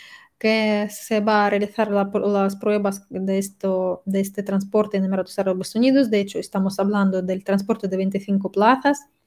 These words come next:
Y se anunciaron, ah, un modelo mejora-, mejorado de transporte de hilos de alta velocidad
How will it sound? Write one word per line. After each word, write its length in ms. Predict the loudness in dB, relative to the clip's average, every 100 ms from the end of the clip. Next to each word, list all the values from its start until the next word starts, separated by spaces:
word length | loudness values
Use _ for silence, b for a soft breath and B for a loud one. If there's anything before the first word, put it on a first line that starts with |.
| _ _ B B B B B B 4
Y 240 | 6 6
se 160 | 4 2
anunciaron, 840 | 4 4 4 4 6 6 4 0 -4
ah, 760 | -2 0 0 -2 -2 -4 -6 -6
un 200 | 0 4
modelo 320 | 4 4 2 2
mejora-, 480 | 0 -2 2 2
mejorado 500 | 2 2 2 2 2
de 100 | -2
transporte 520 | -6 -6 -4 -6 -4 2
de 100 | 4
hilos 280 | 4 4
de 80 | 2
alta 160 | -2 -2
velocidad 560 | -2 -4 2 4 4